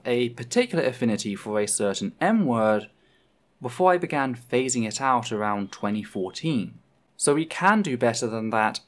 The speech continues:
and we should do better than that. Not simply because it's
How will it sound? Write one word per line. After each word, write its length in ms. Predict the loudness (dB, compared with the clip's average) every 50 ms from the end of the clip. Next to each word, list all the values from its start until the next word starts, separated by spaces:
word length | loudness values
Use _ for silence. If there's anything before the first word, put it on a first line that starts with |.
| -6
and 180 | -4 -4 -2 -2
we 120 | -4 -4
should 560 | -6 -6 -6 -2 2 4 4 4 4 0 -4 -10 _ _ _
do 160 | -6 -4 -2
better 300 | -2 -2 -2 -2 -4 -8
than 220 | -10 -10 -10 -12 -12
that. 360 | -12 -12 -12 -12 -14 -16 -20 -20 _ _ _ _ _ _ _ _ _ 0
Not 160 | 2 2 4
simply 260 | 4 2 2 2 2 2
because 320 | 0 0 0 2 0 0
it's 160 | 0 -2 -2